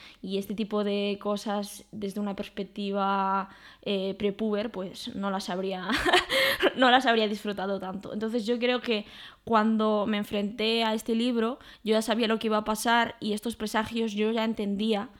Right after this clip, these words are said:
hacia dónde tiraban, pero aún así me estaban oprimiendo, eh,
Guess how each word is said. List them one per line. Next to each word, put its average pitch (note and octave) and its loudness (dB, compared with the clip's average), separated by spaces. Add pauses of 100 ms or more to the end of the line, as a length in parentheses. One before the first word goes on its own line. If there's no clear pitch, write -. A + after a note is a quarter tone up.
(340)
hacia G#3+ 0
dónde A3 2
tiraban, G3+ 0
pero G#3 0
aún G#3 0
así A#3+ -4
me G3+ -6
estaban G#3 -2
oprimiendo, G#3+ -2 (320)
eh, G3 -2